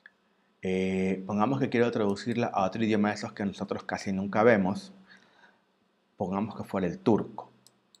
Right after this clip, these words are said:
Se dice Bina. Otro idioma de esos así, por ejemplo, puede ser el hebreo. ¿Qué tal?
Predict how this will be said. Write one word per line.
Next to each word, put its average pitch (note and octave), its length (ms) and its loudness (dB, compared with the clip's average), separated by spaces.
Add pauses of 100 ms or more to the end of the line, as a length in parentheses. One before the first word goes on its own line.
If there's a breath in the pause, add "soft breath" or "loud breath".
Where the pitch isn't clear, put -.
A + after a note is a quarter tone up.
(1200)
Se - 160 -20
dice - 360 -14
Bina. A#2+ 440 2 (1800 soft breath)
Otro D#3 300 6
idioma C#3+ 340 4
de B2+ 120 2
esos C3 200 -4
así, B2 380 -2 (200)
por G#2+ 100 -6
ejemplo, G2+ 280 -2
puede A2 320 2
ser G#2 300 -4
el F#2+ 160 0
hebreo. F#2 500 4 (2000)
¿Qué - 140 -4
tal? - 320 -8